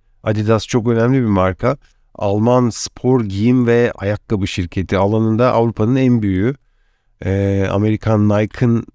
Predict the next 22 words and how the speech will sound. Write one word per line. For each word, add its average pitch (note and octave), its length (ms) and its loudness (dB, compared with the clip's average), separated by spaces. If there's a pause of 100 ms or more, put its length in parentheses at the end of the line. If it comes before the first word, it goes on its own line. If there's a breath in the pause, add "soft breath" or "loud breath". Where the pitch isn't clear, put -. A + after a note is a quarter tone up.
en A#2+ 280 2
büyük F#2 220 -6
de C3 120 2
rakibi A2 460 0
tabii E2+ 300 -2
ki. C#3+ 260 0 (720)
E, G#2+ 580 0
şimdi C#3+ 460 0 (1200)
asıl B2 320 -2
habere C3 300 0
gelmeden B2 560 0
bir A#2+ 380 -2
çok B2+ 240 -4
kısa, C3 400 -2 (180)
e, - 40 -6
hikayesinden B2 1080 0
de B2 100 -4
bahsedeyim. B2+ 440 0
Çünkü A#2+ 320 -2
ilginç A#2 460 0
bir B2 60 0
hikaye. G#2 460 0